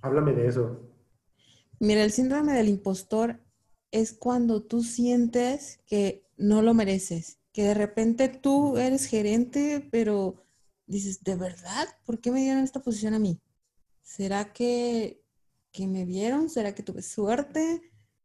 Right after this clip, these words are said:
Speaker 2: Em, pero ¿qué pasa cuando se den cuenta que en realidad no lo merezco? ¿Qué pasa cuando se den cuenta que en realidad no soy capaz de hacerlo? Ese es como el síndrome del impostor.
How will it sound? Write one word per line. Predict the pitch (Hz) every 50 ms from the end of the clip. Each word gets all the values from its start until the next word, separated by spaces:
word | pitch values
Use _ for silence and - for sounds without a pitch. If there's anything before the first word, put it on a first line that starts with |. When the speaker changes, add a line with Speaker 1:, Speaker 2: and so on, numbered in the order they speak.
| _ _
Speaker 2:
Em, | - 196 196 190 190 190 185 185 180 180 175 170 175 - - - _ _ _ _ -
pero | - 214 208
¿qué | 208 214
pasa | - - 254 247 285
cuando | 277 277 247 226 208
se | - - 202
den | 196 196 214 214
cuenta | - 226 240 233 233 247 247 247
que | - 233
en | 214 202
realidad | 196 196 196 190 185 185 190 190 190
no | 214 233
lo | 233 226 208
merezco? | 185 165 175 185 180 - - - 160 165 156 151 _ _
¿Qué | 185 196
pasa | - - 233 233 240 247
cuando | 247 233 202 185 185
se | - 190
den | 190 190 202
cuenta | - 208 208 226
que | 220 -
en | 220 202
realidad | 202 202 196 185 185 185 190 196 202 - -
no | - - 214 214 214 208
soy | - - 214 208
capaz | - 220 226 - 202 202 196
de | 208
hacerlo? | 208 190 196 180 165 165 143 147 _ _ _
Ese | - 190 196
es | 208 208
como | _ - 208 190
el | 185
síndrome | 185 185 175 170 180 190 185
del | 175 165
impostor. | 165 - 170 - - _